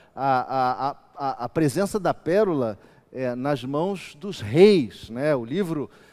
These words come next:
de Cantares das Escrituras Sagradas fala de pérola, né? Há pérolas, uma única pérola pode custar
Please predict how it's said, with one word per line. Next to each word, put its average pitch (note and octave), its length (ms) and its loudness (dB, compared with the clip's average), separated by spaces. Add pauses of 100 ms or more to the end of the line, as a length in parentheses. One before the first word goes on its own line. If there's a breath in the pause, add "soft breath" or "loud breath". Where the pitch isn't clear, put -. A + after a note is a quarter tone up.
(120)
de - 140 -14
Cantares F3 1000 2
das A2 260 -10
Escrituras C#3 480 -6
Sagradas D#3+ 480 -2
fala A#3 300 0
de D#3+ 100 -8
pérola, C#3 720 0
né? D3 280 -4 (1160 soft breath)
Há A#3+ 160 2
pérolas, F3+ 760 2
uma B3+ 220 0
única B3 420 0
pérola F3+ 460 2
pode E3+ 300 -4
custar G3+ 440 -4